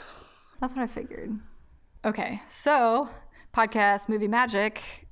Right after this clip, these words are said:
Speaker 2: Um, what? I just had this pulled up, ready, ready to go. No
Speaker 1: Of
Speaker 2: con-,
Speaker 1: course, we're
Speaker 2: no
Speaker 1: super
Speaker 2: time has
Speaker 1: prepared.
Speaker 2: passed. Super on top of shit. Okay, so this one, <laughs> this one is called A Library Ghost Hates Me.
Speaker 1: Very appropriate for our school and,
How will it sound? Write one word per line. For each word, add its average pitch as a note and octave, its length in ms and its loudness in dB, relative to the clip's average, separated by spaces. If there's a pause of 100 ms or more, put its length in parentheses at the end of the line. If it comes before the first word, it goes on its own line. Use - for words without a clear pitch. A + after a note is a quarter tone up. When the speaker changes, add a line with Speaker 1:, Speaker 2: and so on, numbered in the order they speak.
(160)
Speaker 2:
Um, G3+ 560 0
what? C4+ 340 0
I G#3 80 2
just A3+ 200 -4
had G#3 160 2
this G#3+ 120 -4
pulled A3 280 -2
up, A3 160 2 (160)
ready, F#3 320 0
ready G3 240 0
to G#3+ 80 -2
go. A#3+ 240 2
No F#3 180 0
Speaker 1:
Of - 100 -2
Speaker 2:
con-, G3+ 100 0
Speaker 1:
course, F4 160 2
we're G3+ 60 2
Speaker 2:
no G3 60 0
Speaker 1:
super A3 240 4
Speaker 2:
time G#3+ 240 2
has F#3 100 0
Speaker 1:
prepared. A#3+ 300 4
Speaker 2:
passed. - 160 -10 (360)
Super B3+ 340 -2
on C4 100 2
top C#4 200 0
of G3+ 80 0
shit. - 260 -2 (440)
Okay, A#3 240 2
so - 160 2
this C#4 280 0
one, C#4+ 220 6 (600)
<laughs> D#4+ 1400 4
this B3+ 180 0
one C4+ 100 6
is A3 120 2
called F#3 420 2 (300)
A F#3 120 0
Library B3 440 4
Ghost A3 300 0
Hates - 360 -2
Me. A2+ 280 -6 (580)
Speaker 1:
Very F#3 340 4
appropriate F#3 640 0
for F#3+ 180 0
our D#3+ 160 2
school F3 800 0
and, D#3+ 540 -2